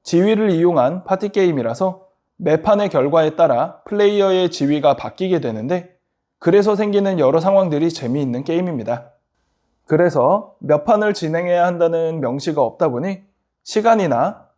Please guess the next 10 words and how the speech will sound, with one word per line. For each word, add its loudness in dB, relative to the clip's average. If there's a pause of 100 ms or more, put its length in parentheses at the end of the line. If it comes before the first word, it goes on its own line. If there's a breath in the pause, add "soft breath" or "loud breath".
판수를 2
미리 -4
지정하고 -2
게임해야 0
하며, -2 (540)
한 0
판 2
한 2
판의 0
승패는 -4